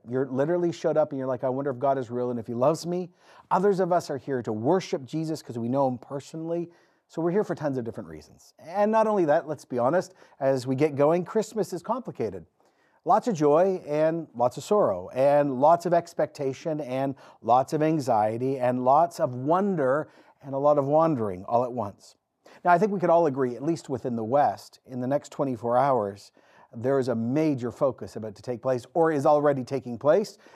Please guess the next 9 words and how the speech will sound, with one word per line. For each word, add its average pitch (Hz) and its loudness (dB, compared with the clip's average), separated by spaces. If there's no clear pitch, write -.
It 135 -4
is 131 -2
about 131 2
one 139 0
thing. 185 2
It 123 -10
is 127 -4
about 127 0
gifts. - -6